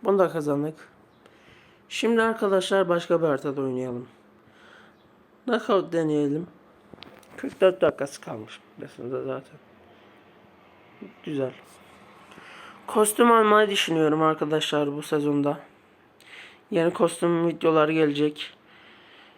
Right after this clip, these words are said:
Köpek balığı şeyi çok beğendim. Nita'yı. Onu alabilirim.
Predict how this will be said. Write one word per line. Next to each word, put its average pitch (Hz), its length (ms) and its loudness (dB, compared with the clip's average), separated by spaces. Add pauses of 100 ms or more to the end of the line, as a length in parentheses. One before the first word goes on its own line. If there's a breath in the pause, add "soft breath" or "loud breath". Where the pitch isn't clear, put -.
(200 loud breath)
Köpek 185 400 2
balığı 180 460 6
şeyi 165 260 0
çok 165 260 -4
beğendim. 143 400 2 (880 loud breath)
Nita'yı. 147 460 -2 (180)
Onu 160 160 0
alabilirim. 160 580 2